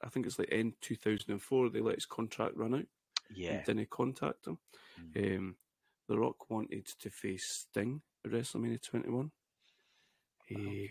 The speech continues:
Speaker 1: who was the other? Anyway, there was three. Um, the other one was Randy Savage.
Speaker 2: Oh, really?
Speaker 1: Aye.
Speaker 2: Mm.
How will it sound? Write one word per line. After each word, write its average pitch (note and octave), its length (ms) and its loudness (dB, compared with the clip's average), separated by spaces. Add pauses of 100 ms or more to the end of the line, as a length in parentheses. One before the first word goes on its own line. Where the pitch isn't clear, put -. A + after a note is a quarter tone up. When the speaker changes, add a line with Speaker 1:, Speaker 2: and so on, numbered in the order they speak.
(100)
Speaker 1:
who F3+ 140 -4
was F3 200 -6
the - 160 -6
other? G#2 200 -2 (240)
Anyway, A2+ 300 6 (260)
there A2 80 0
was A2+ 100 0
three. B2+ 380 4 (1600)
Um, G2 600 -2 (420)
the G#2 60 -2
other G#2 120 4
one G2+ 120 4
was G2 140 0
Randy G2 200 2
Savage. G#2+ 460 -2 (320)
Speaker 2:
Oh, F#2 60 -8 (120)
really? G#2+ 320 0 (520)
Speaker 1:
Aye. G#2 200 -4 (920)
Speaker 2:
Mm. F2+ 360 -18